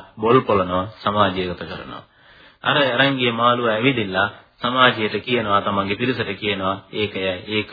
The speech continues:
පුදුම ලස්සන විලක්, හොඳ තැනක්, යා යුතුම තැනක්" කියලා. ඉන් පස්සේ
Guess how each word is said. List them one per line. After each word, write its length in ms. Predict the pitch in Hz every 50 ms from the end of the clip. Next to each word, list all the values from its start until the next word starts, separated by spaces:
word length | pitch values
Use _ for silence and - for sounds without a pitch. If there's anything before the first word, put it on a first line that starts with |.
| - -
පුදුම 300 | _ _ - 101 110 104 101
ලස්සන 380 | 95 98 95 95 - - 95
විලක්, 340 | 92 90 90 90 90 85 - - _
හොඳ 200 | _ - 107 104
තැනක්, 340 | 104 98 98 92 92 92 90
යා 220 | - 95 95 92 92
යුතුම 280 | 92 90 87 95 95
තැනක්" 340 | 90 - - 85 85 80 78 -
කියලා. 320 | - - - - - _ _ _ - - - - - - - - - - _ _ - -
ඉන් 200 | - 175 202 208
පස්සේ 400 | - 180 156 - - 131 131